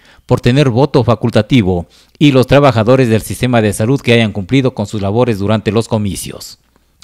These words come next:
Desde el nueve de julio, con corte veintisiete de julio,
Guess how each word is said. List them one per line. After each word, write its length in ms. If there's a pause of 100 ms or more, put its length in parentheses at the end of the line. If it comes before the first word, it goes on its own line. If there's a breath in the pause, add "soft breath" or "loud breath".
Desde 260
el 60
nueve 240
de 80
julio, 340
con 140
corte 300
veintisiete 520
de 80
julio, 460